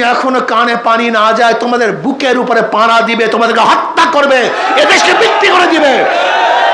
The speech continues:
এদেশকে অস্থিতিশীল সৃষ্টি করবে। কাজে আল্লাহ আমাকে এবং আমাদের সবাইকে সমস্ত ষড়যন্ত্র থেকে হেফাজত করুন। আল্লাহর জমিন আল্লাহর হুকুমত কায়েম করুন ইনশাআল্লাহ।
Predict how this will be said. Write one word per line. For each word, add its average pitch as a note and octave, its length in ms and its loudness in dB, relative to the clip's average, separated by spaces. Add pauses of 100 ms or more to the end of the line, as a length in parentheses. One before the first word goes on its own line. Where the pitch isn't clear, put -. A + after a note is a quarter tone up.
(140)
এদেশকে C4 360 0
অস্থিতিশীল D#4 540 -4
সৃষ্টি - 320 -8
করবে। G#3 240 0 (380)
কাজে G#3+ 220 0
আল্লাহ G#3+ 220 0
আমাকে G#3+ 280 0 (440)
এবং F#3+ 180 0
আমাদের F#3+ 280 -2
সবাইকে G3+ 340 0 (100)
সমস্ত G3 260 -4 (140)
ষড়যন্ত্র A#3 400 -4 (100)
থেকে G3 200 -4 (320)
হেফাজত F#3 480 -2
করুন। F#3+ 220 0 (880)
আল্লাহর F3+ 340 0
জমিন F#3 280 -2
আল্লাহর F3 260 0
হুকুমত F3 420 -4
কায়েম E3+ 300 -2
করুন E3 220 0 (1500)
ইনশাআল্লাহ। F3+ 800 0